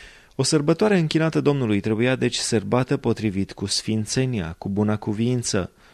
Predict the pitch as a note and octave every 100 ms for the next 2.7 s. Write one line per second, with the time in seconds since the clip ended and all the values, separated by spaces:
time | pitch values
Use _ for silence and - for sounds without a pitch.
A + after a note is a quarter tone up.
0 | - C3+ F#3+ G3+ F#3 - A2 G#2+ G#2+ -
1 | G#2+ A#2+ C#3 C#3+ D3 A#2 B2+ - F#2 E2+
2 | E2+ G2 G#2+ A2+ A#2 F2 -